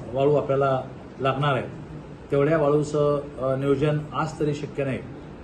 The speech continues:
परंतु तहसीलदार आणि बीडीओ साहेब हे दोघंही कामाला लागलेले आहेत आणि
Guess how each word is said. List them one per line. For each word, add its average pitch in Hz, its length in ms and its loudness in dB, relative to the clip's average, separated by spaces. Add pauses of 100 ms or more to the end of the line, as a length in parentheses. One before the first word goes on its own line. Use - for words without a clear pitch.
(140)
परंतु 147 500 2
तहसीलदार 147 400 -2
आणि 147 200 0
बीडीओ 143 240 4
साहेब 143 220 2
हे 147 80 4
दोघंही 139 380 4 (640)
कामाला 135 320 0
लागलेले 143 360 2
आहेत 160 120 4 (260)
आणि 139 440 -2